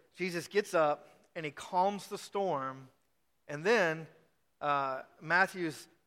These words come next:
here phrases it as they marveled, saying, "What sort of man is this that even the winds and the sea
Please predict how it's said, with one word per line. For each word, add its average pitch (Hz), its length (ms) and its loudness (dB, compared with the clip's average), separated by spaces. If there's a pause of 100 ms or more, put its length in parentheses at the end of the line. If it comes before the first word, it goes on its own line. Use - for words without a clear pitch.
(320)
here 156 420 2 (180)
phrases 165 520 2
it 156 260 0
as 147 320 0
they 147 180 -2
marveled, 139 800 -2 (1080)
saying, 165 260 4
"What 165 140 0
sort 175 200 0
of 135 100 -8
man 156 280 -2
is 135 160 -6
this 143 180 -6
that 151 140 -12
even 165 260 -6 (280)
the 151 100 0
winds 160 400 0
and 156 120 -8
the 143 60 -6
sea 151 580 -6